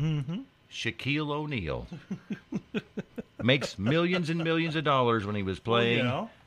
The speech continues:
Speaker 2: but he went to Walmart and furnished the
Speaker 1: <laughs>
Speaker 2: entire pad that of his. Seventy thousand dollars. I would have thought it would have been more.
Speaker 1: Well, yeah.
Speaker 2: I mean, his house isn't like, you know, five rooms and a
Speaker 1: It's just,
Speaker 2: bathroom.
Speaker 1: it's not like your house.
Speaker 2: No.
Speaker 1: <laughs>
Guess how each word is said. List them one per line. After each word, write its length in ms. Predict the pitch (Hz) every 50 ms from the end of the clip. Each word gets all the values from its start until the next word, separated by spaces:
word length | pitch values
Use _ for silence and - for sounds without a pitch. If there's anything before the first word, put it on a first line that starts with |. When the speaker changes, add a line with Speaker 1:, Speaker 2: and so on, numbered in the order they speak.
| _ _ -
Speaker 2:
but 120 | 95 90
he 140 | 92 117 120
went 180 | 123 131 131 -
to 100 | 123 113
Walmart 600 | 107 110 117 120 120 120 113 113 113 123 127 135
and 160 | - 190 82
furnished 460 | - - 113 113 113 117 - - - -
the 160 | 92 80 80
Speaker 1:
<laughs> 20 |
Speaker 2:
entire 800 | 76 78 76 69 - - 104 104 110 110 113 117 117 113 117 113 113 -
pad 380 | - 92 80 69 67 65 62 55
that 140 | 73 69 65
of 180 | 65 64 - -
his. 420 | 80 69 62 60 55 52 - - - _ _ -
Seventy 400 | - - 151 160 180 180 185 175
thousand 500 | - 165 151 143 143 147 135 131 147 135
dollars. 480 | 131 123 123 113 85 64 60 - - - _
I 80 | - 156
would 100 | 190 202
have 80 | 202 185
thought 200 | - 175 175 170
it 40 | 151
would 120 | 139 143
have 40 | 135 143 147
been 60 | 139
more. 320 | 139 143 135 104 82 73 69 - _ _ _ _ _
Speaker 1:
Well, 180 | - 139 156 156
yeah. 340 | 147 151 165 214 254 196 101 85 - - - _ _ - -
Speaker 2:
I 40 | 139
mean, 280 | 156 131 104 92 87 78 - - - - - - - _ _ _ _
his 140 | 165 160
house 280 | 120 127 131 127 117 -
isn't 200 | 120 110 104 78
like, 260 | 90 95 95 92 85 - - _
you 100 | - 98
know, 180 | 80 62 67 69 - _ _ _ - -
five 380 | - 123 113 110 107 101 82
rooms 480 | 90 98 113 123 123 104 95 95 92 85
and 60 | 85
a 40 | 80
Speaker 1:
It's 20 | 80
just, 300 | 107 123 139 147 - -
Speaker 2:
bathroom. 100 | - -
Speaker 1:
it's 80 | - 139
not 180 | - - -
like 200 | 151 147 135 127
your 240 | 131 143 185 202 143
house. 400 | 107 87 - 104 123 131 - - - _ - -
Speaker 2:
No. 440 | 180 226 247 240 190 - 190 180 -
Speaker 1:
<laughs> 40 | -